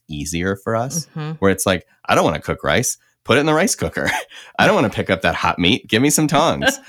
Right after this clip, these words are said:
Speaker 1: You know, like, everything is about, like, make my life easier. And so, so I think what we need to be looking for are these places where we, where we have friction
Speaker 2: Yeah.
Speaker 1: and where the friction is more pronounced maybe in this moment, or where, or where we think the friction will be even more pronounced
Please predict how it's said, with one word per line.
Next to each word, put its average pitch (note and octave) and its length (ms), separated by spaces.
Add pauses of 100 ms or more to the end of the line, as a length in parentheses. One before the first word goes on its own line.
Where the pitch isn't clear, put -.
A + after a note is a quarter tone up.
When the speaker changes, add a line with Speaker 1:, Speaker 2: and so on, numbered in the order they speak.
(180)
Speaker 1:
You A2+ 80
know, A2+ 140
like, B2+ 120
everything D3 360
is B2+ 120
about, A#2+ 240
like, A2 160
make G2+ 260
my A#2+ 160
life G2 220
easier. G#2+ 460 (300)
And A#2+ 200
so, A#2+ 460
so B2 160
I A#2 80
think D3+ 260
what A#2 160
we A2 80
need A2+ 120
to A2 40
be G2 120
looking B2+ 340
for F2+ 400
are E2+ 300
these F2 260
places F#2+ 400
where E2+ 380
we, E2 480 (340)
where F#2 140
we E2+ 100
have F2 340
friction - 600 (400)
Speaker 2:
Yeah. F3 160
Speaker 1:
and F2 340
where F2+ 260
the E2 80
friction F#2+ 580
is E2 240
more D#2+ 180
pronounced E2 680
maybe D#2+ 280
in D2+ 100
this D2 160
moment, D2+ 380
or E2+ 140
where, E2+ 160
or E2+ 160
where E2 160
we E2+ 120
think - 400
the E2+ 120
friction E2 480
will D#2+ 120
be E2+ 100
even D#2+ 360
more A2+ 260
pronounced - 600